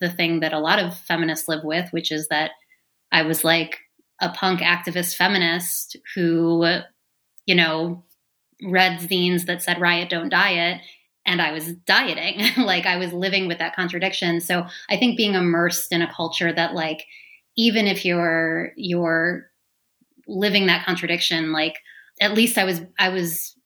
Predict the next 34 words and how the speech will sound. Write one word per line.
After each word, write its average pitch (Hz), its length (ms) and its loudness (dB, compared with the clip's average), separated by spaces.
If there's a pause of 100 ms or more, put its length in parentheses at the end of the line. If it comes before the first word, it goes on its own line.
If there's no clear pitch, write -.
(380)
all 220 340 2
of 180 160 -2
the 180 80 -2
sort 180 260 -2
of, 170 240 0 (600)
whatever, 160 440 2
Hollywood 170 580 0
magazines, 156 840 0
et 175 140 -6
cetera, 165 440 2
that, 165 240 -2 (120)
that 165 240 0 (760)
we, 196 200 -12
you 170 100 -8
know, 165 100 -6
we 180 180 -2
grew 180 180 0
up 202 200 2
with, 170 280 -2 (260)
um, 170 600 0 (320)
'cause 175 100 -4
we 170 80 0
didn't 170 180 0
have 180 140 0
Instagram 170 560 -2 (100)
to 175 180 -6
compare 175 220 0
ourselves 170 320 -4
to - 120 -18
people 175 220 -6
on. 240 240 4 (420)
But 208 140 0
that 233 180 4
was 220 160 -4